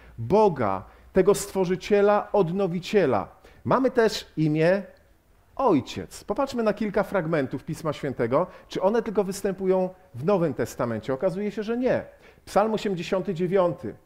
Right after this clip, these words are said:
„Ty jesteś moim Ojcem, Bogiem moim i skałą mojego ocalenia”.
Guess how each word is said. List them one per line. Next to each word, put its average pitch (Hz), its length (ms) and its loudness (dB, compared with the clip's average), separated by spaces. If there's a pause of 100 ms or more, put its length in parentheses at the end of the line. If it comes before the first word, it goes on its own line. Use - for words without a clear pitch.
(280)
„Ty 214 100 0
jesteś 214 400 2
moim 196 300 2
Ojcem, 180 520 2
Bogiem 185 400 0
moim 190 380 0
i 147 80 -8
skałą 185 400 0
mojego 165 580 0 (420)
ocalenia”. 156 600 2